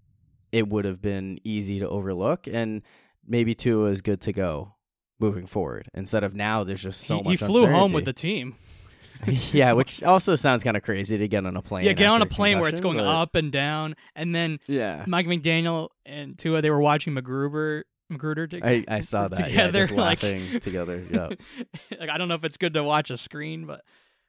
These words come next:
Speaker 1: Yeah.
Speaker 2: I don't know. It sounds like he cares for Tua at least, but yeah, it's also not a good look at the same time, though. And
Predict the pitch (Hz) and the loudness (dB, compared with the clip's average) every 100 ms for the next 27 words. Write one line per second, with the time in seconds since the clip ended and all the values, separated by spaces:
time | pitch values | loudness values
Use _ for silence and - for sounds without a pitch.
0 | _ _ _ _ 101 90 85 151 151 123 | _ _ _ _ -4 -4 -6 -10 -16 -18
1 | - _ _ _ _ _ _ _ _ _ | -20 _ _ _ _ _ _ _ _ _
2 | _ _ - 185 208 196 185 165 175 156 | _ _ -10 -4 -2 0 0 0 0 0
3 | 156 139 - - _ _ _ _ 147 139 | 0 -4 -10 -16 _ _ _ _ -18 -10
4 | 143 131 127 127 139 135 135 127 - 131 | -8 -6 -6 -6 -10 -12 -12 -12 -14 -8
5 | 127 117 - _ _ _ _ 196 180 135 | -4 -6 -8 _ _ _ _ -6 -4 -4
6 | 147 156 156 143 143 135 131 123 117 123 | -4 -4 -4 -6 -6 -8 -10 -12 -16 -16
7 | - 117 113 117 113 110 113 123 123 123 | -16 -18 -20 -20 -20 -20 -20 -20 -20 -20